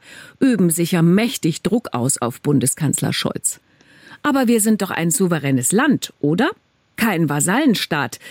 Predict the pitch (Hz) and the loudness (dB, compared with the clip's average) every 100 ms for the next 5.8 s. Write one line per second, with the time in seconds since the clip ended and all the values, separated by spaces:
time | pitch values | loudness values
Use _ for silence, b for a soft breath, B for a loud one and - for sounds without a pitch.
0 | B 180 190 165 147 147 151 156 139 160 | B 0 2 2 2 0 -2 -4 -4 0
1 | 160 135 135 - 151 131 147 139 131 127 | 2 2 0 0 0 2 0 -2 -2 -2
2 | 135 175 185 - 135 - _ _ _ _ | 0 0 -2 -2 -2 -2 _ _ _ _
3 | - 320 175 156 139 262 277 - _ b | -2 0 2 0 0 0 0 -2 _ b
4 | b - 226 240 339 381 247 208 - 190 | b -2 0 2 2 2 2 0 0 0
5 | 156 170 147 - 165 131 - 120 | 2 2 2 -2 0 0 0 -2